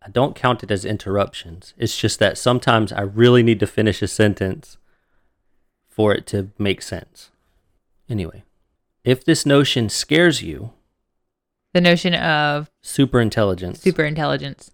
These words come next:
Speaker 1: and a runaway
Speaker 2: A I?
Speaker 1: Yeah.
Speaker 2: Okay.
Speaker 1: If it scares you, you are not alone. A few really big brain scientist type people, including Stephen Hawking and Elon Musk, have voiced their concerns that superintelligent A I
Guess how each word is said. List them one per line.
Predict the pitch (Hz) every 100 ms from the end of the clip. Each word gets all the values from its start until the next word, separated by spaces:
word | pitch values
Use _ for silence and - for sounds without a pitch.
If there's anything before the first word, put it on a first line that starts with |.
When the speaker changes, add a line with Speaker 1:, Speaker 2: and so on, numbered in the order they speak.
| -
Speaker 1:
and | 107
a | 98
runaway | 98 107 104 98 98 95 95 101 _ _ - - -
Speaker 2:
A | 151 147
I? | 143 156 160 147
Speaker 1:
Yeah. | 110 71 - _ _
Speaker 2:
Okay. | 151 131 135 _ _ _
Speaker 1:
If | 113
it | 120
scares | - 165 180 -
you, | 120
you | 107 107
are |
not | 104 107
alone. | 107 95 82 - _ _ _ _ _ _ _ _ _ -
A | 107
few | - 139 156
really | 123 120 143
big | 117 120 120
brain | 123 117 143
scientist | - 131 110 - 101 -
type | 101 98
people, | - 95 - 131 - _ _ _ _ _ _ _ _ _ -
including | 110 - 123 113 101
Stephen | - 113 120 147
Hawking | 110 104 113 117 135 -
and | 117 143 143
Elon | 131 135 139
Musk, | 131 95 127 - _ _ _ _ _ _ _
have | 113 107
voiced | 117 131 -
their | 123
concerns | - 117 - 131 113 101
that | 110 -
superintelligent | - 123 131 123 117 117 117 110 110 -
A | 117 113
I | 127 98 95